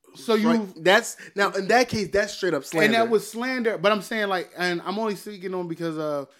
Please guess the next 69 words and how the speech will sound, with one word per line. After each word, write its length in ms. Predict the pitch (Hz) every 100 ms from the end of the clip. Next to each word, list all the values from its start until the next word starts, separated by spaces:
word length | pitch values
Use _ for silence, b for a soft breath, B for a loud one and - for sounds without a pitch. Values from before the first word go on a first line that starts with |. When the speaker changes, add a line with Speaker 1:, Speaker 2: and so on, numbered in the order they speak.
| b b b _
Speaker 1:
the 80 | 156
way 120 | 185
you 100 | 185
saying 300 | 170 190 180
it. 80 | 160
It's 160 | - 156
happened 400 | 156 180 175 165
to 60 | 156
me, 440 | 170 175 185 185 b b 156
Speaker 2:
Mm-hmm. 160 | 147
Speaker 1:
but 180 | 180 190
it 60 | 185
was 180 | 180 170
more, 300 | 175 185 185
it 60 | 185
was 180 | 196 165
a 60 |
personal 440 | 139 214 214 196 165
situation, 580 | 160 - 143 139 131 -
and 100 | 156
it 60 | 147
was 100 | 151
Speaker 2:
Yeah. 40 |
Speaker 1:
personal 500 | 180 175 151 160 151 b b b b 165
at 160 | 165
the 60 | 143
Speaker 2:
I 20 |
think 120 | 143 202
Speaker 1:
time, 240 | 190 160
Speaker 2:
that, 60 | 160
Speaker 1:
and 80 |
they 80 | 208
didn't 140 | 220 202
Speaker 2:
that, 100 | 202
Speaker 1:
run 180 | 208 202
to 180 | - 214
Speaker 2:
but 60 |
Speaker 1:
social 120 | 165
Speaker 2:
that's 160 | 196 196
what 80 | 180 175
Speaker 1:
media. 0 |
Speaker 2:
happens. 440 | 180 185 175 147
Speaker 1:
But 320 | 123 294 233 -
if, 380 | 233 233 220 165 _
let's 240 | 175 233 226
say 180 | 254 233
that 140 | 233
was 120 | 202
the 100 | 190
first, 340 | - 233 220 - 190
so 140 | 247
let's 140 | 226 214
say 120 | 240
they 120 | 220
was 120 | 208 190
the 100 | 190
first 280 | 220 214 208
person 300 | 214 208 180
to 120 | -
eat, 260 | 226 262 B B -
and 180 | 185 185
everybody 580 | 233 233 220 208 208 208
in 60 |
the 60 | 202
room 280 | 190 208 208
wasn't 260 | 202 185
eating 220 | 185 202 208
already, 400 | 208 214 214 226
Speaker 2:
Mm-hmm. 320 | 160 143